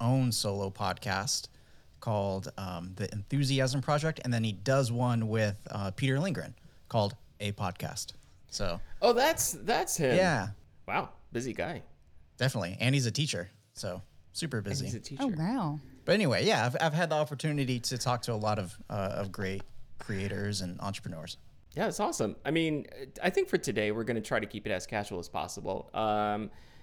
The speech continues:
Speaker 2: we're trying to steer away from the usual format of question and answer. We didn't even send, um, a sticker question,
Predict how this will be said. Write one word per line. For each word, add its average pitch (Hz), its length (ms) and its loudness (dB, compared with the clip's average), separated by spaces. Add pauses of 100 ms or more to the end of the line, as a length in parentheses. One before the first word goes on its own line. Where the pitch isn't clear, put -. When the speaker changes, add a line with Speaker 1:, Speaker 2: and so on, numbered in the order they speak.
(200)
Speaker 2:
we're 151 120 2
trying 175 220 4
to 151 40 2
steer 156 300 4
away 135 180 10
from 123 220 -4
the 110 100 2
usual 107 320 0
format 117 540 0
of 101 360 -2
question 107 580 -2
and 95 120 -2
answer. 110 380 -2
We 135 80 2
didn't 196 200 2
even 107 240 0
send, 104 460 -2 (160)
um, 101 420 0
a 101 60 -6
sticker - 320 -4
question, 101 640 -6